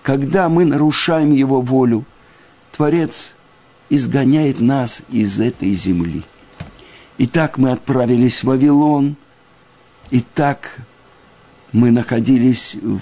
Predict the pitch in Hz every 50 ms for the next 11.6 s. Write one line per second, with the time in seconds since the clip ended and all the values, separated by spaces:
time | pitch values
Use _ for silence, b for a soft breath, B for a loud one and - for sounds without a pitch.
0 | 113 - - _ - 135 123 117 - - - 139 139 135 135 139 139 131 131 131
1 | 131 135 131 131 131 131 135 156 185 185 147 131 160 156 151 151 143 - - -
2 | 175 180 165 147 127 - - 135 135 123 - B B B B B B B - 226
3 | 214 190 - - 170 170 175 180 180 185 185 - - - 160 156 143 - 151 156
4 | 151 147 147 147 139 127 107 - - b b b b - - - - 208 185 160
5 | 147 185 190 165 - 170 151 151 - - 156 123 - 151 156 165 160 139 - -
6 | - - 165 156 170 156 143 147 143 143 143 131 135 131 123 123 143 151 147 139
7 | 135 127 117 107 - B B B B - - - - 120 127 143 175 196 190 -
8 | - - 147 147 - b b b b b b - 170 175 170 - 180 170 190 190
9 | 175 - - - 160 160 180 180 - - 156 147 - - 165 - - - 170 170
10 | 175 170 156 160 160 151 143 - - 170 156 - - 160 175 165 156 - - 156
11 | 151 143 151 151 147 151 147 135 - 147 135